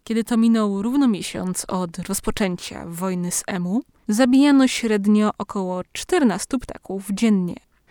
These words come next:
Ostatecznie działania wojenne zakończyły się dziesiątego grudnia. Przygotowano wówczas raport, według którego zastrzelonych zostało dziewięćset osiemdziesiąt sześć ptaków, a wykorzystano do tego dziewięć tysięcy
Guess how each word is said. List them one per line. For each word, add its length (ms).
Ostatecznie 800
działania 380
wojenne 480
zakończyły 580
się 300
dziesiątego 580
grudnia. 380
Przygotowano 560
wówczas 500
raport, 640
według 360
którego 480
zastrzelonych 640
zostało 500
dziewięćset 720
osiemdziesiąt 580
sześć 300
ptaków, 640
a 220
wykorzystano 580
do 120
tego 320
dziewięć 420
tysięcy 580